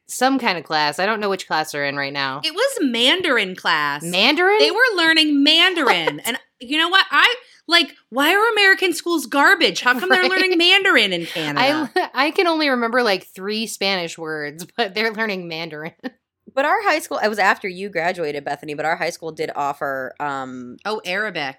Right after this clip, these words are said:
Speaker 3: Arabic,
Speaker 1: Really?
Speaker 3: yeah.
Speaker 2: Yes. Yeah, well, th-, that was, that was taught by my French teacher.
Speaker 3: Yeah, 'cause he spoke both languages, so
Speaker 2: Yeah, he was trilingual. That was, like, super impressive.
Speaker 1: Gee.
Speaker 2: And his kids were trilingual. Like, his young,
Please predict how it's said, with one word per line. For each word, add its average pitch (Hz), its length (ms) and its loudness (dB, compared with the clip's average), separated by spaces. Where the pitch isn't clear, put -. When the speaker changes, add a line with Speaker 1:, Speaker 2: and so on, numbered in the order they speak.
Speaker 3:
Arabic, 165 280 -2
Speaker 1:
Really? 214 220 -2
Speaker 3:
yeah. 143 260 -4
Speaker 2:
Yes. 180 760 0
Yeah, 247 280 4
well, 262 180 -6
th-, 277 160 -10
that 254 220 2
was, 277 200 -8
that 233 220 0
was 247 240 -10
taught 214 260 -4
by 196 120 -4
my 180 160 -8
French 196 340 -10
teacher. - 460 -20
Speaker 3:
Yeah, 220 180 2
'cause 180 180 -10
he 185 100 -10
spoke 165 260 -8
both 143 260 -8
languages, 143 560 -10
so 147 320 -4
Speaker 2:
Yeah, 165 200 0
he 247 180 -6
was 330 180 -6
trilingual. 202 720 -4
That 147 180 -10
was, 220 200 -12
like, 160 200 -8
super 180 420 -14
impressive. 139 520 -14
Speaker 1:
Gee. 170 280 -12
Speaker 2:
And 240 140 -4
his 269 340 -2
kids 370 460 0
were 214 160 -4
trilingual. 143 800 -10
Like, 180 300 -8
his 214 220 -12
young, 233 720 -2